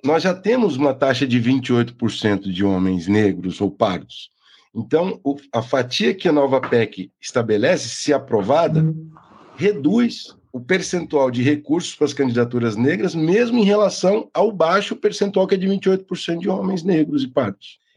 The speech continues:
Speaker 1: Então, ela também é um retrocesso na, na dimensão da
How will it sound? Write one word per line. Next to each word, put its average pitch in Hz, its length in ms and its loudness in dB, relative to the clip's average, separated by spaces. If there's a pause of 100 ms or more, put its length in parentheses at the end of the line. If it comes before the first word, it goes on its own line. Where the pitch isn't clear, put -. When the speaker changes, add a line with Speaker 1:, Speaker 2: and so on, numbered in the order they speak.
Speaker 1:
Então, 147 260 0
ela 220 220 2
também 208 300 0
é 285 40 0
um 233 40 2
retrocesso 135 680 -2
na, 127 140 0
na 120 120 0
dimensão 117 720 -2
da 123 420 2